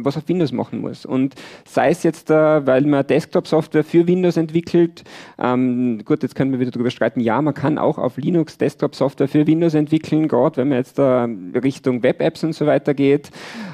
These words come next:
Aber sagen wir mal, du musst eine M-F-C-App schreiben oder WinForms-App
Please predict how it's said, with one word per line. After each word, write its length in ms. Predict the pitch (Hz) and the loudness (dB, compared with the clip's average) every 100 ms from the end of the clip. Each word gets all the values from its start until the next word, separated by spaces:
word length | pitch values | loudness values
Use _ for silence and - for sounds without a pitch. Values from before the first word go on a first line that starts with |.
| - _ _ _ _ | -18 _ _ _ _
Aber 180 | 127 139 | -2 0
sagen 180 | 160 190 | 0 0
wir 100 | 180 | 2
mal, 400 | 160 160 160 151 - | 2 4 2 2 -4
du 80 | 151 | -2
musst 320 | 151 160 - | 2 0 0
eine 60 | 127 | 0
M-F-C-App 500 | 139 - 160 131 - | -2 0 2 2 0
schreiben 380 | - 110 110 107 | 0 0 0 0
oder 180 | 127 | 0
WinForms-App 800 | 147 - - 107 110 - - - | 2 0 0 -2 -4 -4 -4 -6